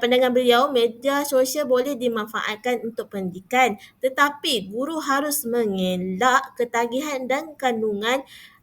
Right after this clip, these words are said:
yang menjejaskan profesional. Ah, saranan beliau adalah berkongsi maklumat sahih, elak isu sensitif dan mematuhi kod etika keguruan untuk menjaga integriti serta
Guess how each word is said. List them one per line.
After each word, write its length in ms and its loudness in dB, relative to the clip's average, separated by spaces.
yang 320 0
menjejaskan 640 -2
profesional. 720 -4
Ah, 160 -8
saranan 320 -2
beliau 240 2
adalah 400 0
berkongsi 960 -2
maklumat 560 -2
sahih, 800 -2
elak 400 2
isu 240 -4
sensitif 720 -2
dan 160 -4
mematuhi 640 -4
kod 160 -4
etika 400 -4
keguruan 560 -2
untuk 160 -14
menjaga 640 0
integriti 720 -8
serta 560 -4